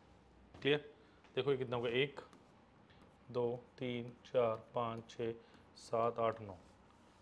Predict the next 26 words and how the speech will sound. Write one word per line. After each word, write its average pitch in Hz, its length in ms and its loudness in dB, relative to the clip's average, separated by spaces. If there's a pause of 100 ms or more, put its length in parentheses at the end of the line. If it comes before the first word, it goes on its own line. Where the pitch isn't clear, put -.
(140)
मतलब 151 280 0
प्लस 147 220 2
नाइन 120 220 0
times। 107 220 -4
तो 135 80 0
total 135 460 4
मैं 170 180 2
बात 139 180 8
करूँ, 131 240 -2 (3750)
<coughs> - 60 12 (800)
twenty 139 320 4
times 170 200 6
हो 175 80 8
गया। 185 120 4 (1200)
ऐसा 123 200 8
question 175 300 4
आपको 165 220 8
ना 240 100 4
सीसेट 160 360 8
में 196 160 4 (120)
पिछली 160 340 4
बार 139 260 10
भी 175 100 4
पूछा 160 280 2
गया 120 180 0
था, 101 180 -8